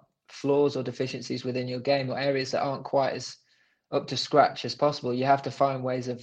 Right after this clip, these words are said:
um, dealing with that. And sometimes that does mean making minor adjustments in, in trigger movements or contact points, even s-, shot selection to a degree as well, trying to play that long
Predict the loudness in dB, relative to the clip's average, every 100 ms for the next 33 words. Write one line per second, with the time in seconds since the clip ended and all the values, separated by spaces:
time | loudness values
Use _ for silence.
0 | -6 -4 -4 -6 -8 0 4 4 4 -2
1 | -4 -6 -8 -4 -2 -2 -4 -10 -10 -8
2 | -4 0 0 0 -2 -2 -4 -10 _ -20
3 | _ _ 0 2 2 0 0 0 -2 -2
4 | -2 -2 -6 -6 -8 -8 -10 0 2 4
5 | 2 0 -4 -4 -6 -8 -8 -4 -2 -2
6 | -4 -8 _ -20 _ -18 -4 -2 2 2
7 | 2 2 -2 -2 -6 -10 -12 _ _ 0
8 | 2 2 2 2 4 4 4 4 4 2
9 | -4 -2 -2 0 -2 -2 -2 0 0 0
10 | -4 -6 -8 -12 -20 -20 -20 -20 -20 _
11 | _ _ -2 6 10 10 8 8 6 6
12 | 2